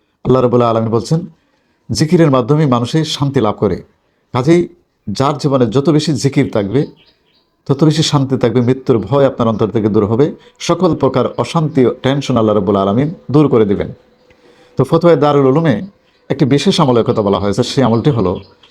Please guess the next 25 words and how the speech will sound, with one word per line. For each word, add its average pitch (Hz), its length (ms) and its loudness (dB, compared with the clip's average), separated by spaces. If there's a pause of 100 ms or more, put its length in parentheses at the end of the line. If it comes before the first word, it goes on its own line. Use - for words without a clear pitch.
(360)
যে 139 140 0
আপনি 151 420 0 (280)
দিনে 143 260 2
বা 135 160 0
রাতের 123 320 0
যে 127 140 2
কোনো 185 200 0
সময় 95 320 -4 (1500)
আট 151 260 0
থেকে 165 200 0
দশ 107 220 -2
বার 85 180 -6 (680)
লা 117 220 2
ইলাহা 113 360 0
ইল্লাল্লাহ, 110 560 0
লা 110 280 0
ইলাহা 107 300 0
ইল্লাল্লাহ, 107 480 0
লা 110 320 0
ইলাহা 107 280 0
ইল্লাল্লাহ 104 360 0
আঙ্গুলে 139 380 2
গনে 127 220 0
গনে 107 160 0
পড়বেন 90 360 -6